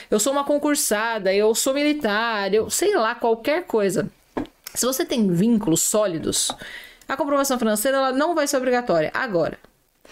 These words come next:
acabei de sair da faculdade, tenho vinte e cinco anos.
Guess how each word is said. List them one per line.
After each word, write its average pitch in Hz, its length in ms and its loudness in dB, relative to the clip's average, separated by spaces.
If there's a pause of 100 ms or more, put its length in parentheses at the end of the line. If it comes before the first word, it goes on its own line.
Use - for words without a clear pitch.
(240)
acabei 277 380 -2
de 349 60 2
sair 339 140 -2
da 330 80 -2
faculdade, - 540 -4 (240)
tenho 226 180 2
vinte 311 180 0
e - 40 -4
cinco 302 280 2
anos. - 460 -6